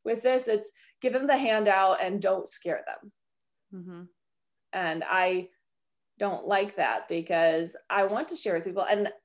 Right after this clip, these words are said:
Speaker 1: then when I do have people ask me specific questions and I tell them "Well, yeah, this can cause this, and this can cause this." And they, you know, pregnant women saying,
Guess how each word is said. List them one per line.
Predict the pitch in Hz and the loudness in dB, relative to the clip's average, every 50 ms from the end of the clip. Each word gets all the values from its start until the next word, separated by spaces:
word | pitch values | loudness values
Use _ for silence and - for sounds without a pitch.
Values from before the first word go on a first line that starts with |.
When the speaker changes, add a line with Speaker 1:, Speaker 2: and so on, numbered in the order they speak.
| _ _ - | _ _ -4
Speaker 1:
then | 208 233 220 233 | -2 0 0 2
when | 226 226 214 | 0 0 0
I | 202 190 | 0 -2
do | 185 175 208 269 339 349 | -2 -4 -4 -2 -2 -2
have | 302 233 208 196 - | 0 -2 -4 -4 -4
people | - 220 208 208 190 185 170 - - | -6 -6 -4 -2 -2 -2 -2 -2 -2
ask | - 190 214 208 - | -2 -2 -2 -2 -4
me | 214 202 | -6 -6
specific | 196 - 202 202 - 208 185 175 - - | -6 -8 -10 -6 -6 -6 -6 -6 -8 -6
questions | - 302 349 - - - 247 226 226 220 208 | -6 -6 -6 -6 -10 -10 -8 -8 -6 -6 -4
and | 190 175 | -4 -4
I | 165 165 165 | -6 -8 -8
tell | - - 220 247 294 262 | -6 -2 -2 -2 -2 -2
them | 214 196 180 175 175 190 190 185 _ _ _ _ _ _ _ _ _ _ _ _ - | -2 -2 -2 -2 -4 -6 -10 -14 _ _ _ _ _ _ _ _ _ _ _ _ -6
"Well, | - 196 196 | -2 -2 0
yeah, | 202 226 285 381 381 294 190 175 165 | 0 0 -2 -2 -2 0 0 0 0
this | 165 170 170 170 - | 0 -2 -4 -4 -6
can | - 214 190 185 | -10 -10 -8 -6
cause | - 185 170 165 170 170 - | -2 0 0 0 0 -2 -4
this, | 175 165 - - 170 - - | -4 -4 -4 -4 -6 -8 -10
and | 180 185 | -8 -6
this | 175 165 165 - | -6 -8 -8 -10
can | - 196 180 | -12 -14 -12
cause | 175 190 175 160 160 160 160 170 | -8 -4 -4 -2 -4 -4 -6 -6
this." | - 175 170 165 165 165 165 - 180 | -4 -2 -2 -2 -2 -4 -6 -8 -10
And | 175 170 165 165 165 170 170 - _ _ _ _ _ _ _ _ _ - | -10 -8 -8 -8 -8 -10 -12 -14 _ _ _ _ _ _ _ _ _ -4
they, | 196 190 180 165 - - - - | -2 -2 -2 -2 -4 -6 -12 -10
you | - 208 190 | -8 -6 -6
know, | 175 165 156 165 175 180 - _ _ _ _ - | -4 -4 -4 -4 -6 -8 -14 _ _ _ _ -2
pregnant | 226 202 196 202 - | 0 0 0 0 -2
women | - 202 202 208 190 196 | -2 0 0 0 -2 -2
saying, | 196 - 202 190 185 180 180 185 180 | -4 -4 -4 -4 -4 -4 -4 -4 -6